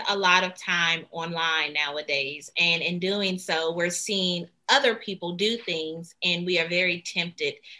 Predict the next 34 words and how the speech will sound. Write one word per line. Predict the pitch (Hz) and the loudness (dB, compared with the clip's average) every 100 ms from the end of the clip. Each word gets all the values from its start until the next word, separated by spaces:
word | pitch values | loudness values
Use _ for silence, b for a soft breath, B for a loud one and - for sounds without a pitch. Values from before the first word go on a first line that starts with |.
| B | B
to | - 208 180 | -2 0 0
replicate | 175 180 185 180 - 175 170 | 0 0 -2 -8 -2 -4 -2
their | 170 160 | -2 -2
style | - - 185 156 - 50 - | -6 4 6 6 4 -6 -8
because | 175 170 175 160 165 - b b - | -8 -2 0 0 -2 -8 b b 2
there's | 196 190 | 4 4
this | 185 - 170 | 0 0 2
idea | 160 160 196 214 156 156 165 | 2 2 2 4 4 2 2
that | 160 135 - | 2 2 0
if | 165 - - | -8 -4 6
they're | 247 427 | 8 8
successful | 392 202 - - 160 - 180 165 - | 4 -4 -4 0 0 -2 -8 0 4
at | 160 175 | 4 2
doing | 175 165 156 | -4 -4 -4
it | - - | -6 -4
this | 156 - - | -4 -4 -6
way, | 151 - 220 | -4 2 6
I | 294 | 6
should | 294 233 | 4 0
replicate | 190 208 - 160 151 151 | 2 0 -2 -6 -4 -4
it | 156 - | -6 -4
so | - | -4
that | 160 131 - | -2 -2 4
I | 185 | 6
can | 190 180 | 6 -2
achieve | 156 - 156 156 | -6 -6 -6 -6
the | 143 | -8
same | - 151 143 - | -6 -6 -6 -12
success. | - - - - - - - B B B - | -14 -8 -4 -4 -6 -14 -14 B B B 4
And | 233 202 185 180 175 | 8 10 8 4 -2
your | - 185 214 254 | -4 4 6 4
voice | 214 196 175 175 175 - | 4 2 2 2 -4 -4
is | 180 170 | -8 0
different | 180 175 175 | 0 0 -4